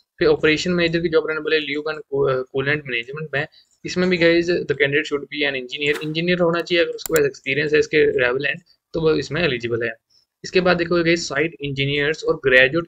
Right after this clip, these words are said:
engineers की जॉब रहने वाली है। मैं आपको page को जूम करके बता देता हूँ, जूम कर रहा हूँ इस पेज में। अब आप देखोगे गाइस यहाँ पे, यहाँ पे लिखा हुआ है गाइस साइट इंजीनियर ग्रेजुएट इंजीनियर ट्रेनी। इसमें देखोगे साइट इंजीनियर ग्रेजुएट ट्रेनी की जॉब रहने वाली है, मेल फीमेल दोनों ही एलिजिबल है।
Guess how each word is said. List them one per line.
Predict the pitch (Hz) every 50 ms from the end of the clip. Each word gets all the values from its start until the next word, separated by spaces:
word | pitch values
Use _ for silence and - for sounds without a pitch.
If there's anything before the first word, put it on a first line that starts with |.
| -
engineers | 143 131 131 135 135 135 -
की | - 147 147
जॉब | 139 127 123 - -
रहने | 147 147 147
वाली | 147 143 139 143
है। | 147
मैं | 151
आपको | 151 - - 160 151
page | 151 _ _ - 131 135 139 135 -
को | - - 151
जूम | 147 - 123 123 135
करके | 135 127 - - 147
बता | 139 135 - 131 131
देता | 131 131 - 143
हूँ, | 139
जूम | - 131 135 143
कर | 139 143 139
रहा | 147 143
हूँ | 139 139
इस | 139 139
पेज | - 127 123 123
में। | 127 156 185 - _ _ _ _ _ _ - - _ _ _ -
अब | - 147 165
आप | 165 170
देखोगे | 165 160 160 160 - 165 165 165 156
गाइस | 156 160 151 151
यहाँ | 143 139 139 135
पे, | - 139 - _ _ _ _ _ _ _ _ _ _ _ _ _ _ -
यहाँ | 160 139 127 123
पे | - 143
लिखा | 143 143 143 151
हुआ | 147 147 143
है | 143
गाइस | 143 151 156 151
साइट | - 131 143 147
इंजीनियर | 170 170 165 156 156 151 156 175
ग्रेजुएट | 180 160 143 131 127 127 127 156 156
इंजीनियर | - _ 131 147 165
ट्रेनी। | 160 143 123 117 117 113 - _ _ - _ _ -
इसमें | 147 143 170 180 175
देखोगे | 170 175 180 180
साइट | - 160 147 151 156
इंजीनियर | 160 160 160 160 160 165 165
ग्रेजुएट | 151 147 139 131 135 151 151 151
ट्रेनी | - 147 151 151
की | 147 151 -
जॉब | 135 120 120
रहने | 131 135 139 135
वाली | 135 143
है, | 147 147
मेल | 139 147 156 165
फीमेल | 165 - 156 156 156 147 -
दोनों | 127 127 131 139
ही | 151 151 147
एलिजिबल | 139 131 - - 143 147 139 135
है। | 143 - - _ _